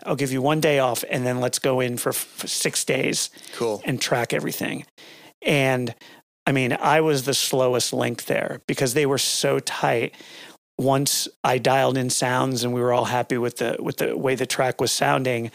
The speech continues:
Speaker 2: Mm-hmm.
Speaker 1: then they would get it in one take
Speaker 2: Yeah.
Speaker 1: or two takes.
Speaker 2: Uh, that's
Speaker 1: And a
Speaker 2: cool.
Speaker 1: lot of that record was live, you know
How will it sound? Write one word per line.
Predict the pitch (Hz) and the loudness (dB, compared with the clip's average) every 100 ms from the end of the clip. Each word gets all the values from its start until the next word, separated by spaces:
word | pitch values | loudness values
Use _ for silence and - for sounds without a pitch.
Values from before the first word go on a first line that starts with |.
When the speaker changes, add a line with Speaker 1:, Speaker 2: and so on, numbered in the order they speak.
| - - | -14 -12
Speaker 2:
Mm-hmm. | 101 101 | -12 -12
Speaker 1:
then | 98 139 135 | -4 0 2
they | 123 | 4
would | 120 113 | 2 2
get | 123 117 | 2 2
it | 113 | 0
in | 113 | -2
one | 110 113 | -2 -4
take | - 135 - - - _ | -4 -6 -8 -12 -14 _
Speaker 2:
Yeah. | 117 104 98 _ - | -4 -4 -6 _ -6
Speaker 1:
or | 117 | -4
two | - 127 | -2 -4
takes. | - - - - - - _ - | -4 -6 -6 -8 -10 -18 _ -2
Speaker 2:
Uh, | 113 | 0
that's | 104 - | 0 0
Speaker 1:
And | 143 | 0
a | 139 | 2
Speaker 2:
cool. | 143 | 4
Speaker 1:
lot | 147 151 | 4 4
of | 147 | 4
that | 135 131 | 2 2
record | 127 123 120 117 | 2 0 -2 -2
was | 117 107 | -4 -2
live, | - - - - - - - | -2 -2 -6 -10 -12 -14 -10
you | - | -8
know | - | -8